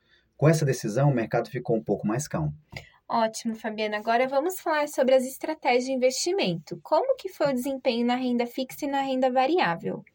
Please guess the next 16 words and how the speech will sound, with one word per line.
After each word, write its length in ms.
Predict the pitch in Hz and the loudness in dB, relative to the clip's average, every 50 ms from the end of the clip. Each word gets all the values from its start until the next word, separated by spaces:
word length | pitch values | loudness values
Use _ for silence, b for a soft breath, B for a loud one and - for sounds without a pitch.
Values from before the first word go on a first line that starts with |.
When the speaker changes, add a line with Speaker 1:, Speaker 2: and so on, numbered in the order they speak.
| _ _ - _ - | _ _ -18 _ -6
Speaker 1:
Legal. 300 | - - - 82 - - _ _ _ B B B B B B B B B B | -2 0 0 0 -2 -4 _ _ _ B B B B B B B B B B
Na 80 | 131 | 6
renda 260 | 143 147 185 208 196 165 | 8 10 10 10 8 6
fixa, 560 | - - 185 208 208 156 - - - 113 101 | 6 4 2 2 2 2 0 -2 0 2 2
os 200 | - 110 101 110 | 2 2 0 0
investimentos 640 | 113 117 123 120 - 120 117 127 147 165 - - 170 | 2 2 2 0 0 0 2 4 4 4 4 4 2
atrelados 560 | 156 156 165 156 135 117 110 101 98 98 107 | 4 4 4 4 6 6 6 4 2 2 0
ao 80 | 104 | 0
C 120 | - - 113 | 0 0 -2
D 140 | 98 95 90 | 0 2 2
I, 260 | 92 98 107 120 123 | 2 0 -2 -2 -4
como 220 | - - 107 104 101 | -2 -2 -2 -2 -2
fundos 360 | - - 113 117 110 104 95 | -2 -4 -2 -2 -2 -2 -2
de 80 | 98 | -4
renda 260 | 92 95 95 90 87 80 | -4 -4 -2 -4 -4 -6
fixa, 500 | - - 117 120 - - - - 85 | -6 -6 -6 -6 -8 -10 -10 -10 -10